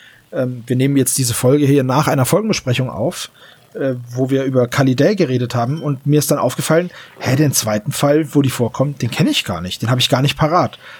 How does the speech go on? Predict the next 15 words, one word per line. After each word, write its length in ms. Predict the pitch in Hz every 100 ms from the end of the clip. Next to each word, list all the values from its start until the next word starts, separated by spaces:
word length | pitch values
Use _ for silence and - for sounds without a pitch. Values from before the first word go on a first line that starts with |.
| - -
Hab 140 | 147
ich 80 | 139
den 160 | 135 123
gehört, 340 | 131 269 -
Fluch 300 | - 156 151
des 140 | -
Piraten, 480 | - 123 185 202 202 - - - - _ _ _
hab 140 | 139 135
danach 260 | 147 143
noch 140 | 143 127
die 100 | 131
geheime 320 | 127 127 123
Treppe 260 | - 196 190
gehört 480 | 170 175 170 - -
und 720 | 165 156 156 151 156 156 -